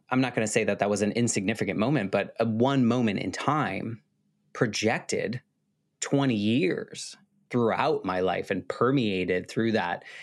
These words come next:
And so it's just so interesting to hear people's stories about, you know, someone getting a piece of mail that changed their life, or someone, you know, like, someone said something and it triggered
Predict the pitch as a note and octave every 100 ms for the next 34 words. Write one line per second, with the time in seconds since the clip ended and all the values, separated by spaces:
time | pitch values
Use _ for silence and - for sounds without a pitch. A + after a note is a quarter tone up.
0 | - G#2+ G2+ - G2+ G2+ - C#3+ C#3 A2+
1 | G#2+ G#2 - A2 G#2+ G2 F#2+ G#2+ G#2 G#2+
2 | G#2 F#2 - G#2+ G#2 G#2+ G2 F#2+ D#2 G2
3 | G2 F#2+ - - - - D3 A#2+ - D#3
4 | D3+ D3+ D3+ C#3+ C#3+ B2+ G#2 G#2 B2+ A2+
5 | F#2+ F#2+ E2 - A#2 A#2 G#2+ - G#2 G2
6 | G2 A2+ G2+ - - A2+ A2 G#2+ - C3
7 | B2+ - C3+ C#3 C#3 A#2+ A#2 G#2+ - C#3
8 | B2+ - A#2+ A#2+ - A2+ B2 - G2 G2
9 | G2 - - - G#2 G#2 G#2 - B2+ A2+
10 | G#2 G2+